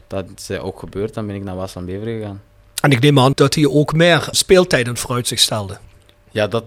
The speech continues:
Speaker 1: dat vooral. Dat was ook heel belangrijk. Maar vooral het vertrouwen dat hij in mij had,
Speaker 2: Ja.
Speaker 1: dat was voor mij ook de keuze geweest van, "Ja, tuurlijk.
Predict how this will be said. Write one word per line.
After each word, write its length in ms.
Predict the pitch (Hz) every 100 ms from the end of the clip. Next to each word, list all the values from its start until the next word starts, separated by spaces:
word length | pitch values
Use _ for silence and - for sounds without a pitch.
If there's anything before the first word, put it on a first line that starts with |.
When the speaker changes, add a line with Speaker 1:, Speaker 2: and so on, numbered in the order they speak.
| -
Speaker 1:
dat 200 | 110 -
vooral. 280 | 107 117 113
Dat 140 | 104
was 120 | 110
ook 140 | 107 -
heel 120 | 104
belangrijk. 600 | 92 101 120 110 101 - _ _ _ -
Maar 360 | 101 98 92 - 98
vooral 380 | 107 107 101
het 120 | 98 -
vertrouwen 480 | 107 - 113 120
dat 160 | 107 -
hij 160 | 101 101
in 80 |
mij 100 | 98 90
had, 300 | 107 - -
Speaker 2:
Ja. 220 | 120 117 - _
Speaker 1:
dat 140 | 98
was 140 | 95 -
voor 120 | 98
mij 160 | 98 85
ook 200 | 92 95
de 60 |
keuze 360 | 92 98 98 95
geweest 260 | 95 98
van, 140 | - 87
"Ja, 220 | 95 92 -
tuurlijk. 340 | - 113 95